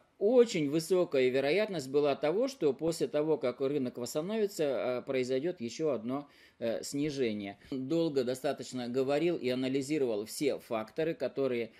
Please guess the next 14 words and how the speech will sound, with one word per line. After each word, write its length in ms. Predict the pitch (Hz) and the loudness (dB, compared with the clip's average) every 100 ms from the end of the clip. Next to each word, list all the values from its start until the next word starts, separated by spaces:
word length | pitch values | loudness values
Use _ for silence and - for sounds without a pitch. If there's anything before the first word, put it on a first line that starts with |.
| - - - | -20 -20 -8
э, 320 | 120 120 113 | -4 -2 -4
присутствуют. 720 | 127 123 - 202 214 151 131 | -4 -6 -4 -4 -2 -4 -2
Он 160 | 131 | -2
говорит, 260 | 135 139 135 | 0 -2 0
да, 240 | 170 254 | 0 0
кризис, 480 | 214 175 190 160 143 | -2 -2 -2 -2 -6
чем 240 | - 156 139 | -4 -4 -2
он 80 | |
отличается? 600 | 127 135 135 127 113 123 | -4 -4 -4 -2 -2 -4
Тем, 200 | 117 214 | -4 -4
что 160 | 214 - | -4 -4
его 160 | 156 147 | -2 0
невозможно 680 | 156 156 151 175 165 151 | 2 0 0 -4 -4 -6
предсказать. 840 | 127 151 147 - 151 147 143 131 | -4 -2 -2 -2 -4 -2 0 -2